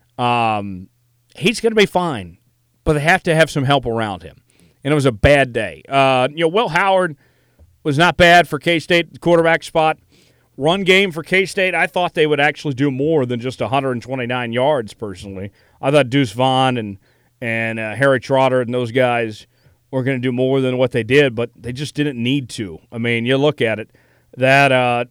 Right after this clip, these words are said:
special teams unit for K-State just did their part and then some, and K-State made it easy for 'em. Uh, K U made it easy for K-State. So,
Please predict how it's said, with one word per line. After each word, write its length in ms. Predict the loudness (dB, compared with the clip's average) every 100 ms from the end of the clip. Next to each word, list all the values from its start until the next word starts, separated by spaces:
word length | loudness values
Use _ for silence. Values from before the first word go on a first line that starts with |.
| _
special 440 | -18 -2 -2 0 -4
teams 260 | -2 -2
unit 220 | -2 -4 -6
for 100 | -10
K-State 600 | -6 -6 -2 -2 -2 -2
just 360 | -8 -8 -6
did 220 | -4 -2
their 180 | -2 -4
part 380 | -4 -4 -4 -6
and 160 | -12 -8
then 180 | -8
some, 440 | -8 -8 -8 -10 -14 -20 -16 -12
and 100 | -2
K-State 440 | -2 0 0 2
made 180 | 0 -2
it 100 | -4
easy 340 | -6 -8 -10
for 280 | -14 -16 -18
'em. 140 | -20 -6
Uh, 140 | -2 0
K 120 | 2
U 120 | 2 2
made 180 | 2
it 100 | 0
easy 260 | -2 -4 -6
for 140 | -12
K-State. 640 | -12 -10 -10 -12 -14 -16 -14
So, 340 | -8 -6 -8